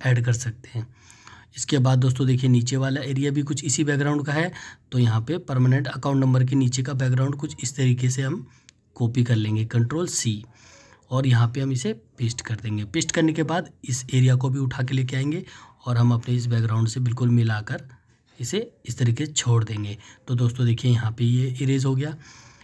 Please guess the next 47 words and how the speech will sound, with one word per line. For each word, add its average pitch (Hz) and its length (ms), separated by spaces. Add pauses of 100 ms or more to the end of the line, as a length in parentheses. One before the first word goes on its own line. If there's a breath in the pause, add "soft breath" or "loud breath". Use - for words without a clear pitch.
(180 loud breath)
इसके 139 280
बाद 127 220
दोस्तों, 127 300
यहाँ 120 220
पे 131 240 (1600)
हम 143 160
एक 131 120
बार 131 160
दोबारा 123 300
कर 139 120
लेते 139 200
हैं, 147 80
क्योंकि 143 220
वो 139 140
थोड़ा 123 220
सा 127 260
ठीक 123 180
से 151 120
मैच 139 260
नहीं 139 140
हुआ 135 140
था, 170 200 (560 soft breath)
और 117 260
जब 120 200
ये 123 120
मैच 143 260
हो 160 40
जाए 180 180
तो 196 140
आप 120 180
इसको 208 180
छोड़ 131 260
सकते 117 320
हैं। 104 180 (340 loud breath)
तो 127 80
दोस्तों, 123 300
देखिए, 120 260
कुछ 120 220
इस - 100
तरीके 123 200
से 139 140
ये 135 80
बैकग्राउंड 117 420
में 165 80
मिल 156 160
गया 110 220
है। 104 140